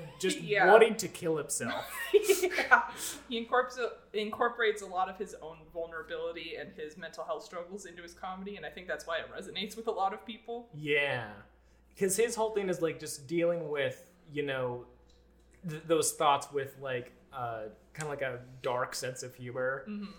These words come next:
Speaker 2: And I feel like that is what makes, like, millennials especially, <laughs>
Speaker 1: <laughs> Yeah.
Speaker 2: like, relate to that.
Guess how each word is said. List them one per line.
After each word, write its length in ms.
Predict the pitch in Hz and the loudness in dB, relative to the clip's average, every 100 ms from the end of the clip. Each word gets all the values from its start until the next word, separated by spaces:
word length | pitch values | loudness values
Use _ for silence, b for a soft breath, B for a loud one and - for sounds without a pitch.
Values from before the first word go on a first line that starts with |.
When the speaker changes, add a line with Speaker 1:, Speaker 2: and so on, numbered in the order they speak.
| - | -10
Speaker 2:
And 200 | 151 143 | -6 -4
I 80 | 139 | -4
feel 160 | - 220 | 4 4
like 180 | 156 131 | 4 2
that 200 | 139 139 | 2 2
is 100 | 139 | 0
what 180 | 139 117 | -6 -8
makes, 220 | 135 - | -10 -10
like, 140 | 139 131 | -10 -4
millennials 560 | 120 127 131 131 127 | -4 -2 -4 -8 -8
especially, 840 | 123 - 127 123 127 123 196 185 214 | -6 -4 -2 -2 4 12 12 12 8
<laughs> 420 | 269 262 254 - | 6 6 -2 -6
Speaker 1:
<laughs> 160 | - 185 | -8 -6
Yeah. 60 | - | 0
Speaker 2:
like, 300 | 175 160 - | 4 4 2
relate 340 | 147 131 131 127 | -4 -2 -4 -2
to 100 | 170 | 2
that. 520 | 165 175 185 - B | 6 6 6 0 B